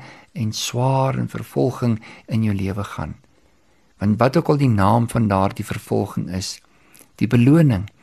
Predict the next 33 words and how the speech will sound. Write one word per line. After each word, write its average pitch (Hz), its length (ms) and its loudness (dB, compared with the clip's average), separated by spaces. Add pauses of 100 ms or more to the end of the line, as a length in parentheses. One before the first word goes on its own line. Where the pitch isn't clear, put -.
(460)
is 98 80 0
baie 95 320 0
groter 95 560 -4 (400)
op 95 120 -8
die - 120 -4
ou 87 140 -8
einde 95 220 -4
van 90 200 -6
die 82 120 -2
dag. - 280 -8 (1040)
Ek 120 120 -4
bid 196 180 2
saam 190 260 4
met 180 160 4
jou 98 240 0 (460)
dat 131 100 0
jy 143 80 2
in 135 120 6
hierdie 175 180 2
oomblik 156 340 0
besef 131 520 -6 (360)
dat 120 120 -2
daar 117 160 4
'n 123 160 -2
groter 185 340 0
prentjie 131 580 -2
in 117 160 -4
jou 98 120 -2
lewe 92 440 -6
is. - 300 -12 (760)
Moenie 123 240 2
vasgevang 131 800 0
raak 110 460 -2